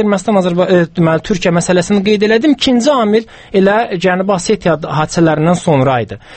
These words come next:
Ümumiyyətlə, Ermənistanın rolunu mən, e, şərh eləyəcəm yəqin biraz sonra, amma yalnız onu demək olar ki, bu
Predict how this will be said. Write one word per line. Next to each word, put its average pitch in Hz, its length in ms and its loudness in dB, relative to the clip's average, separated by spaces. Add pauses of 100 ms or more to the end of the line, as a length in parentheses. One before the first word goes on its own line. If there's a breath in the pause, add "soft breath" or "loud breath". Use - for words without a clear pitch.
(300 loud breath)
Ümumiyyətlə, 339 400 2
Ermənistanın 262 500 0
rolunu 240 400 2
mən, 214 240 0
e, 190 180 0 (300)
şərh 233 300 -2
eləyəcəm 220 420 2
yəqin 170 240 0
biraz 160 240 -2
sonra, 175 160 2
amma 302 160 2 (100)
yalnız 302 320 -2
onu 254 220 0
demək 208 240 2
olar 180 160 0
ki, 214 200 -4
bu 226 120 0